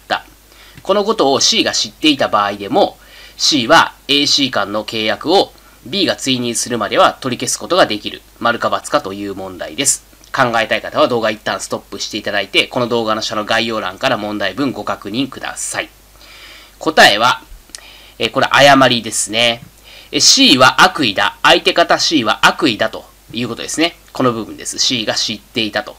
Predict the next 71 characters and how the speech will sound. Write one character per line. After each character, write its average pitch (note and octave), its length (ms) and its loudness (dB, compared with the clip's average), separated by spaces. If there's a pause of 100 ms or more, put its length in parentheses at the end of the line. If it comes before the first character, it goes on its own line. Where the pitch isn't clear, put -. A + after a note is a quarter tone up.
(100)
え G2+ 80 -10
ー、 - 100 -6
書 A2+ 60 0
い G#2 80 -2
て F#2+ 80 -12
あ - 20 -10
り F2 100 -14
ま F2 120 -12
す - 100 -10
の - 80 -10
で、 F3+ 100 -4
C C3 240 0
は F#2+ 140 0
悪 - 180 -6
意 F2+ 60 -10
だ D#3 100 0
と - 100 -6
い D#2 80 -8
う - 40 -18
こ D#2+ 60 -16
と - 80 -16
で - 60 -12
す。 - 200 -14 (680)
で、 - 280 4 (360)
え C#4+ 60 0
ー、 C#4+ 40 4
無 F4 100 2
権 D4 220 4
代 C4+ 160 8
理 B3+ 100 2
人 A#3 180 -2
の G3+ 100 0
相 G3 180 4
手 F#3 120 -2
方 F3 260 4
は、 E3 320 6 (480)
過 F3 120 2
失 B3+ 260 -2
の B3 180 0
有 A#3+ 80 0
無 A3 140 6
に A2+ 140 0
か - 140 -10
か A#2 120 2
わ A2+ 120 4
ら G2 160 0
ず、 B2 340 0 (280)
無 C3+ 160 -2
権 A#3+ 220 2
代 G#3+ 200 6
理 A#2+ 80 -4
に F#2+ 120 -12
つ - 140 -10
い F#2+ 100 -8
て G#2+ 160 -6
善 D#3 380 2
意、 - 160 -8 (200)
つ - 100 -6
ま F3 120 4
り G#2+ 140 2
知 - 200 2
ら A3+ 100 4
な C#4 140 4
か C4+ 120 4
っ - 140 -2
た C#3 100 -4
の A2+ 120 -4
で G#2 160 -4
あ A3 120 4
れ F#3+ 140 2
ば、 - 360 4